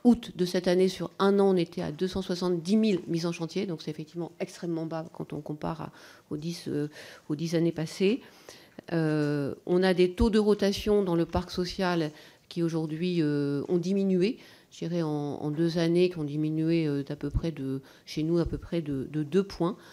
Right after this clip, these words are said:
On a un taux de rotation, euh, au niveau national. Alors là, je, je ne parle que C D C Habitat Social en France hexagonale, euh,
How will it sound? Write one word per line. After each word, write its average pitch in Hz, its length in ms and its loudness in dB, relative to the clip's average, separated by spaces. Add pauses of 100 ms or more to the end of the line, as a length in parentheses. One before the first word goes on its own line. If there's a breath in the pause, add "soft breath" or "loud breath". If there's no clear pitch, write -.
(280 loud breath)
On 147 120 0
a 151 60 2
un 160 80 2
taux 185 160 0
de 170 60 0
rotation, 180 840 2
euh, 139 400 -2 (160)
au 110 60 -4
niveau 147 240 0
national. 165 580 2
Alors 147 100 2
là, 151 80 2
je, 160 280 2
je 170 120 -2
ne 170 100 4
parle 190 260 2 (200)
que 208 300 4 (300 loud breath)
C - 180 -6
D 175 100 0
C 180 140 -4
Habitat 170 260 -2
Social 175 360 -4
en 170 80 -2
France 165 240 -6
hexagonale, 165 520 -2 (420 loud breath)
euh, 151 300 -2